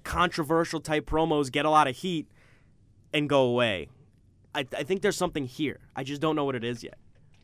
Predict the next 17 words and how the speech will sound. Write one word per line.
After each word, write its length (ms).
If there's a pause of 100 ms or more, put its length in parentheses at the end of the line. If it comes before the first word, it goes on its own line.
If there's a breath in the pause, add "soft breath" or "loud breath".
but 100
I'm 160
really 160
looking 240
forward 280
to 80
it. 120 (300)
I, 200
I'm 200
hoping 300
he, 200
I 100
was 120
hoping 220
he 60
would 140
be 160